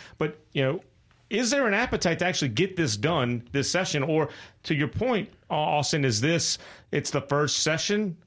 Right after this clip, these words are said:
of this term with a new speaker, uh, you know, a governor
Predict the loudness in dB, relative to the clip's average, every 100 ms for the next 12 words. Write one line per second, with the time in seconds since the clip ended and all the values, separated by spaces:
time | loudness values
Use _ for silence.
0 | -2 0 0 -2 0 0 0 -2 0 0
1 | 0 0 -2 -2 -2 -2 0 0 -2 -8
2 | -12 -2 0 2 0 -2 0 2 2 0
3 | 0 0 2 2 0